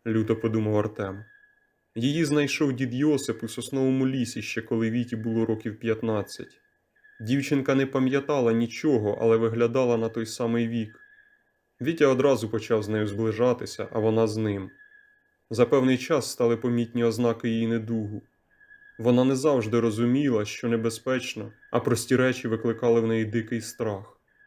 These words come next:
Для Артема було шоком, що його брат вирішив одружитися саме з нею. Але, напевно, і тут він просто був кращим за інших в своєму почутті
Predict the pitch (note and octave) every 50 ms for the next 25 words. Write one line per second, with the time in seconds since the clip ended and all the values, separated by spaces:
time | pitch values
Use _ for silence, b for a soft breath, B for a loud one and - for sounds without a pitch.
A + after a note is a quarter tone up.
0 | b b b b b b b _ - A2+ G#2 A2 A2+ G#2+ G#2+ A2 - - B2+ A#2+
1 | A#2 A#2 A2 A#2 A#2 A#2 A2 - - - D3+ C#3 - A#2+ G#2+ G#2 - - A#2 A2
2 | A2 A2 A2+ G#2+ G#2+ A#2 B2+ C#3 C3+ A2 - - - _ _ _ - B2 A#2 B2
3 | A#2+ B2 B2 - - C3 A#2+ A#2+ A2+ A#2+ A#2 A2 A#2 B2+ B2 C3 A#2+ - - A#2+
4 | - - - B2 B2 B2 A#2 A2 A2 B2 B2 C3 B2+ A2+ G#2 G#2 A2 - - b
5 | b b b b b b b b b b b - A#2+ A#2 A#2+ B2 C3 C3+ C3+ -
6 | D3+ D3 D3 D3 C#3+ C#3 - F3+ D#3 - B2 A#2+ A2+ - - C3+ B2+ - - B2
7 | A#2 B2 A#2+ A#2+ - C#3 C#3+ C#3 B2 B2 - - B2 A2+ A2 G#2+ A2 G#2+ A#2 C3
8 | C#3+ C3+ A#2+ - - - - - - - A2+ A#2 A#2 A#2 A2 A2 - A2+ - -
9 | A#2 G#2+ - _ - C#3 C3 A#2+ A2 - -